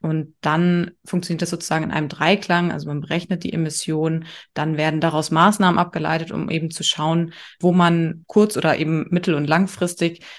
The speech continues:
Emissionen reduzieren kann. Da haben wir bis jetzt auch rund die Hälfte unserer Emissionen, ähm, schon reduzieren können. Und die restlichen Emissionen, die wir halt eben noch nicht, äh, mit kurzfristigen Maßnahmen,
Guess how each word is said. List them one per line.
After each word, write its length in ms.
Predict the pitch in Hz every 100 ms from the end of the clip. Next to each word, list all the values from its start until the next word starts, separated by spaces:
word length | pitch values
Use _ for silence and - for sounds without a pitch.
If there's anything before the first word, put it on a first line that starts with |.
| -
Emissionen 560 | 185 175 165 - 175 175
reduzieren 720 | 165 165 151 - 233 233 208
kann. 440 | - 190 185 185 185 - -
Da 140 | - 147
haben 160 | 165
wir 60 | 156
bis 200 | 156 -
jetzt 240 | 160 160
auch 180 | - - -
rund 400 | 151 151 175 180
die 60 | 160
Hälfte 360 | 156 165 175
unserer 200 | 160 151
Emissionen, 640 | 151 147 - 156 156 151 -
ähm, 340 | 151 151 143 -
schon 280 | - - 147
reduzieren 640 | 151 156 151 - 151 147 143
können. 540 | - 190 202 202 196 - - _ _
Und 360 | 165 160 - -
die 80 | 160
restlichen 440 | 165 165 175 175
Emissionen, 440 | 175 165 - 165 170
die 160 | 160
wir 140 | 156 156
halt 120 | 151
eben 220 | 165 165
noch 200 | 151 139
nicht, 420 | 180 190 - -
äh, 60 | 165
mit 260 | 165 165
kurzfristigen 760 | - 208 208 - 185 180 - 160
Maßnahmen, 680 | 156 160 165 - 156 156